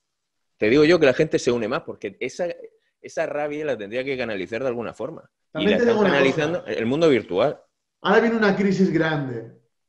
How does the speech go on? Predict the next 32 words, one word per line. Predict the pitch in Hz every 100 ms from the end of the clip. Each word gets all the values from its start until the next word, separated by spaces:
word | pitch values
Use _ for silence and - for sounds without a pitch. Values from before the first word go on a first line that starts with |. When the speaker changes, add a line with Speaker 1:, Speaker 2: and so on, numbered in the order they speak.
| _ _ _ _
Speaker 2:
Cuando | 165 156 165
venga, | 190 233 233 -
o |
sea, | 190 165
cuando | 165 165
venga | 202 233 226
la | 190
crisis | 202 233 190 233
vas | 190 185
a |
ver | 190 175
como | 165 165
mucha | 196 220 214
gente | 185 180 175
de | 170
esa | 165 160
que |
está | 156 160
todo | 156 147
el |
día | 151
en | 143
internet | 143 139 139 151 185 226 - - _ _ _ _
prácticamente | 160 185 180 160 156
Speaker 1:
Ya. |
Speaker 2:
desaparece | 156 160 151 156 190 233
y | 190
como | 170
mucha | 185 202 185
gente | 190 180
normal | 170 156 175 196 185
dice, | 156 156 139 127 - -